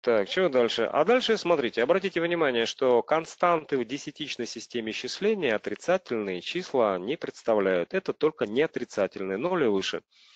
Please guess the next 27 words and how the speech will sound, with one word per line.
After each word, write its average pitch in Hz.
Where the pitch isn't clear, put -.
По 135
основанию 185
шестнадцать, 143
двойка 131
и 123
восьмерка, 214
вообще-то 135
говоря, 170
отрицательные 165
числа 165
могут 156
быть. 143
Вот, 214
пожалуйста, 170
перед 151
вами 190
минус 143
один 107
на 101
самом-то 98
деле. 92
Итак, 135
смотрите, 131
э, 120
по 196
основанию 175
шестнадцать 143